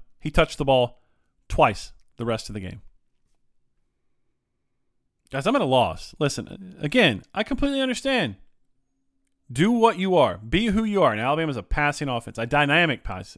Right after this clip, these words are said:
passing offense, an elite passing offense. I'm not saying don't do that, but you have to be able to have some balance. Because remember what I told you at the beginning of this podcast. I'm not judging Alabama against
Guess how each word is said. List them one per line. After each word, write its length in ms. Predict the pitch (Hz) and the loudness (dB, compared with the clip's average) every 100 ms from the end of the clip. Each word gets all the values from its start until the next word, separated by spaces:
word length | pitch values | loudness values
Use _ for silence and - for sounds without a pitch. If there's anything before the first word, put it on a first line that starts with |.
| - | -8
passing 300 | 120 104 98 | -8 -6 -10
offense, 300 | - - 123 | -12 -12 -6
an 80 | |
elite 340 | 135 143 190 - _ _ _ _ _ - | -4 -2 -6 -8 _ _ _ _ _ -6
passing 360 | 120 107 110 | -6 -4 -8
offense. 400 | 85 - 92 - _ _ _ _ _ - | -10 -12 -16 -18 _ _ _ _ _ -6
I'm 80 | 247 | -2
not 160 | 302 | 0
saying 380 | - 220 226 160 | -2 -2 -2 2
don't 240 | 180 139 | 0 0
do 180 | 127 185 | -4 -2
that, 320 | 143 107 87 - _ _ _ _ _ _ _ _ _ _ _ - | 0 -2 -6 -18 _ _ _ _ _ _ _ _ _ _ _ -4
but 140 | 156 | -2
you 140 | 170 190 | 2 0
have 340 | 156 262 254 | 4 2 2
to 80 | 156 | -2
be 160 | 139 135 | 0 2
able 140 | 113 | 0
to 60 | 107 | -2
have 220 | 135 107 | -2 -2
some 240 | - 131 | -2 -2
balance. 580 | 107 104 87 - _ _ _ _ _ _ _ _ _ _ _ _ _ _ _ _ _ _ _ _ _ _ _ 156 | -2 -6 -8 -14 _ _ _ _ _ _ _ _ _ _ _ _ _ _ _ _ _ _ _ _ _ _ _ -6
Because 220 | 170 190 | -2 0
remember 200 | 240 294 | 0 2
what 100 | 240 | 2
I 40 | |
told 220 | 202 202 | 4 0
you 60 | 180 | 0
at 20 | |
the 40 | 147 | -2
beginning 260 | 151 151 | -2 -2
of 80 | 131 | -2
this 60 | - | -2
podcast. 340 | 127 107 - | -2 -4 -10
I'm 80 | 208 | -6
not 180 | 294 123 | -6 -8
judging 500 | 117 139 175 131 120 | -2 2 4 2 -2
Alabama 540 | 110 95 101 110 147 - _ _ | -2 -4 -8 -8 -8 -12 _ _
against 500 | 127 127 123 - - | -6 -4 -4 -6 -10